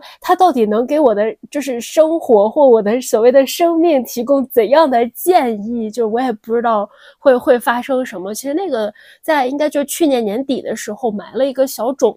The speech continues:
子，其实我在那个时候就已经关注我的，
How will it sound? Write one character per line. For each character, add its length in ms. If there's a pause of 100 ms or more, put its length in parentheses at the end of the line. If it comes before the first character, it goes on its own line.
子， 160
其 220
实 100
我 240
在 180
那 140
个 120
时 100
候 80
就 160
已 60
经 200 (300)
关 220
注 200
我 160
的， 240